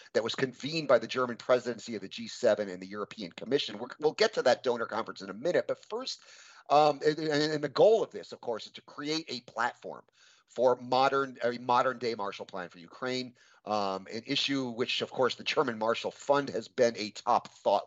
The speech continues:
leader on this. Um, we're gonna make those pieces available in the show notes, and we're gonna discuss them in a bit. But just to get us started, Josh,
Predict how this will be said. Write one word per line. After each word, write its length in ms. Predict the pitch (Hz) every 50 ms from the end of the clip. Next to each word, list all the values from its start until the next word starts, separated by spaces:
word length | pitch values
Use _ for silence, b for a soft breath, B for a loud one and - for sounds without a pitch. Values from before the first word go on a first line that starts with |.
| - _ -
leader 320 | 113 143 156 135 98 -
on 180 | - 73 76 73 73
this. 340 | 76 67 - - - - b b b b b b b b b b
Um, 200 | - 120 127 131
we're 100 | 165 202
gonna 140 | 254 247 240
make 180 | 220 214 208 -
those 180 | 170 151 -
pieces 360 | - - 165 151 - 127 110
available 580 | 127 120 - - 127 143 151 143 127 107 98 98
in 160 | 110 120 113
the 80 | 101 92
show 320 | - - - - 165 180
notes, 260 | 165 123 95 92 -
and 80 | - 104
we're 60 | 95
gonna 160 | 110 107 92
discuss 380 | 82 78 - - - 135 120 -
them 120 | - 113
in 120 | 104 95 95
a 60 | 92 _ -
bit. 160 | 165 151 -
But 100 | - -
just 180 | - 285 - -
to 60 | 381
get 160 | - 240 214
us 140 | - - -
started, 500 | - - - - 127 127 123 - 85 -
Josh, 400 | - - - 62 65 - -